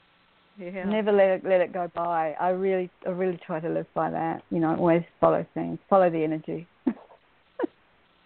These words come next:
Speaker 1: Yeah.
Speaker 2: Yep.
Speaker 1: Well, we're just so happy that you were able to join us for the show. I know that it's early in the morning for you, isn't it?
Speaker 2: No, no, it's midday now. It's, um, started at eleven o'clock. It's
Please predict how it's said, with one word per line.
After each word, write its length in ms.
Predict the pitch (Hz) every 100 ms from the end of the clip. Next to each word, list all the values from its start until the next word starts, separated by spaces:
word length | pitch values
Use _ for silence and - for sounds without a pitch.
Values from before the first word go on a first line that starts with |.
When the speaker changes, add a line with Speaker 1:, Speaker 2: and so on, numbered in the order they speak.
| _ - - -
Speaker 1:
Yeah. 280 | 175 175 165 165
Speaker 2:
Yep. 200 | 170 - _ - - - - - - - -
Speaker 1:
Well, 260 | 226 220
we're 160 | 214 226
just 160 | 226 -
so 120 | 226
happy 380 | 208 220 - 220
that 180 | 208 180
you 140 | 202
were 100 | 196
able 220 | 196 196
to 140 | 190 190
join 360 | 185 185 196
us 140 | 185 214 -
for 80 | 185
the 120 | 170 -
show. 220 | 214 208
I 100 | 170
know 220 | 175 185 202
that 180 | 175 -
it's 180 | 185 175 - - _ -
early 340 | 214 262 190
in 100 | 175
the 60 | 165
morning 500 | 175 220 247 160 151
for 80 | 175
you, 300 | 156 160 175
isn't 260 | 165 214 220
it? 180 | 226 - - _ 214
Speaker 2:
No, 340 | 214 233 294 440 _ -
no, 260 | 240 277 302
it's 160 | 247 -
midday 480 | 240 214 233 202 220
now. 380 | 214 196 220 330 _ _
It's, 160 | 208 - _ 196
um, 260 | 202 202 196 _
started 320 | 208 208 208
at 140 | 190
eleven 340 | 170 170 185 214
o'clock. 280 | 214 226 - -
It's 120 | 190